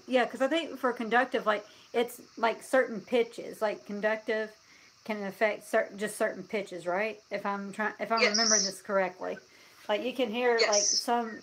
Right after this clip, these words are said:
Speaker 1: really high, sometimes really low. But anyway, yeah, I know it's, like, jumping up in there. Um, Danielle says
Speaker 2: I also start, I also start talking.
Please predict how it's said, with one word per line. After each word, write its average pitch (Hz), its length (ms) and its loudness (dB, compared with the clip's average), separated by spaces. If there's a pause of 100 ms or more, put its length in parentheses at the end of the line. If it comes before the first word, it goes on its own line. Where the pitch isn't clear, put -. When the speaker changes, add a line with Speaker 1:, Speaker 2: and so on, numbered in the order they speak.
Speaker 1:
really 226 300 4
high, 220 360 4
sometimes 302 580 2
really 202 280 0
low. 180 380 2 (600)
But 190 380 2
anyway, 202 340 2
yeah, 196 240 4
I 208 80 2
know 240 160 2
it's, 226 220 0
like, 202 200 0 (320)
jumping 208 320 2
up 196 220 -2
in 185 80 0
there. 180 220 -2 (440)
Um, 214 420 10
Danielle 262 360 10
says - 220 12
Speaker 2:
I - 40 0
also 320 380 -2
start, 269 480 6 (640)
I 254 140 10
also 370 200 -4
start - 300 0
talking. 208 680 -2